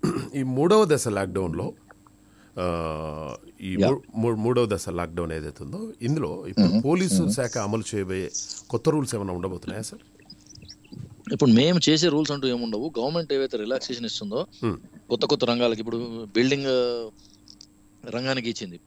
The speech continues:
Speaker 2: వాళ్ళందరికీ, దానికి సంబంధించిన entire ecosystem, ఇప్పుడు work చేసే వాళ్ళకి, cement supply చేసే వాళ్ళకి, building material, cement, ఇసుక, ఇటుక, tiles, ceramic ఇవన్నీ ఉంటాయి. So ఒకటి అంటూ ఉండదు.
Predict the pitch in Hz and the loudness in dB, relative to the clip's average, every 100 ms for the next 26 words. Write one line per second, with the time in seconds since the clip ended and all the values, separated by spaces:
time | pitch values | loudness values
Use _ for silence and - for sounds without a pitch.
0 | _ - _ _ _ - 123 113 123 139 | _ -20 _ _ _ -18 -8 -6 -2 -2
1 | 127 139 135 135 120 120 131 135 139 127 | -2 -4 -4 -4 -4 -4 -4 -6 -4 -2
2 | 123 147 135 143 120 120 101 87 _ _ | 4 4 4 2 0 -4 -10 -12 _ _
3 | - 113 107 107 107 117 107 117 117 131 | -16 -6 -2 0 0 0 2 2 4 4
4 | 127 127 127 113 123 113 - - - - | 4 4 2 2 0 0 -4 -16 -20 -10
5 | 113 120 123 117 113 117 117 113 117 110 | -2 -2 0 -2 -2 -2 -2 0 0 -2
6 | 113 107 110 120 120 110 117 117 107 110 | -2 -2 2 2 4 2 4 4 2 -4
7 | - - - - 120 123 120 120 113 - | -10 -20 -18 -4 2 4 4 4 4 2
8 | 107 - _ - 113 113 113 113 120 113 | -4 -12 _ 0 2 4 2 2 4 2
9 | - - - - 117 127 117 117 - 127 | -2 -20 -14 2 4 4 2 -2 0 0
10 | 123 - 131 123 156 170 156 113 87 - | 0 -4 -6 -4 -2 0 0 0 -4 -10
11 | - - 123 120 160 156 165 143 104 | -20 -4 0 2 2 4 2 2 0